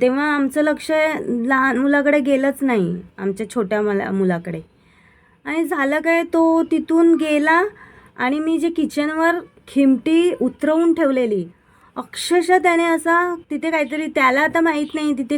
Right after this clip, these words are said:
खिमटी आहे किंवा काय आहे, त्याने पटकन असा हात घातला, हात घातला तसं तीच खिमटी त्याच्या हाताला लागली आणि धाडकन पडली. पूर्ण खिमटी त्याच्या अंगावर पडलेली आणि पूर्ण हातावर इत-, पूर्ण इथे हातावर पडलेली.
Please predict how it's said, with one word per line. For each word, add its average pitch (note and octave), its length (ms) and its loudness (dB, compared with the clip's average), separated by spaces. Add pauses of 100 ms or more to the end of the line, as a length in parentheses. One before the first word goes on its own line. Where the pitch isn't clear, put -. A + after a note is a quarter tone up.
खिमटी A#3+ 360 2
आहे C4 120 2
किंवा B3 300 -2
काय A3 300 0
आहे, A#3 100 -2
त्याने - 560 -10
पटकन D#4+ 460 0
असा E4 220 -2
हात C4+ 300 -2
घातला, B3 600 -2 (440)
हात C#4 260 2
घातला D#4 560 0 (120)
तसं D#4 340 2 (540)
तीच E4 280 -2
खिमटी D#4 320 -2
त्याच्या D#4 260 -2
हाताला C#4+ 360 -2
लागली D4 240 0
आणि D4 140 2
धाडकन C#4+ 540 0
पडली. C4+ 360 -2 (500)
पूर्ण E4 360 -2 (100)
खिमटी C#4+ 440 0
त्याच्या D#4+ 340 0
अंगावर C#4 520 0
पडलेली B3+ 520 0
आणि D4+ 180 -2
पूर्ण C#4+ 280 -2
हातावर B3+ 640 -4
इत-, A3 300 -10 (200)
पूर्ण B3+ 220 -8
इथे C4+ 220 -6
हातावर B3 520 -4
पडलेली. G#3+ 580 -4